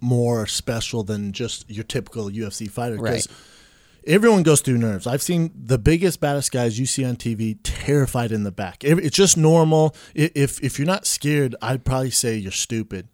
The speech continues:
Speaker 1: 'cause fear is a sign of intelligence. They
Speaker 2: Yeah.
Speaker 1: go hand in hand.
Speaker 2: Yeah.
Speaker 1: So guys that aren't scared, it's like, "Oh yeah, you're a caveman. Of, this is, of course you would fight. Yeah, go ahead."
Speaker 2: Right.
Speaker 1: So for me, I'm in the back. I was always terrified, man. There was never a fight where I was just like,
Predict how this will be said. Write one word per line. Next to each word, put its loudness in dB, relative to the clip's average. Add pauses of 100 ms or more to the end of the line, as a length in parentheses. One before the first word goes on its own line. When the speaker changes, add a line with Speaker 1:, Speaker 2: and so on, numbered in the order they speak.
Speaker 1:
'cause 0 (160)
fear 4
is 2
a -6
sign -2
of -6
intelligence. -8
They -2
Speaker 2:
Yeah. -2
Speaker 1:
go 2
hand -2
in -4
hand. -8
Speaker 2:
Yeah. -4
Speaker 1:
So 0
guys 4
that 4
aren't -2
scared, -2
it's -6
like, -12
"Oh -8
yeah, -4
you're -4
a -10
caveman. -12
Of, -12
this -6
is, -8
of -10
course -6
you -6
would -10
fight. -10
Yeah, -10
go -10
ahead." -14 (140)
Speaker 2:
Right. -6
Speaker 1:
So -2
for -4
me, 0
I'm 0
in -4
the -6
back. -10 (320)
I -6
was -2
always 2
terrified, -4
man. -10
There 2
was 2
never 4
a 2
fight 2
where 0
I -2
was -6
just -6
like, -6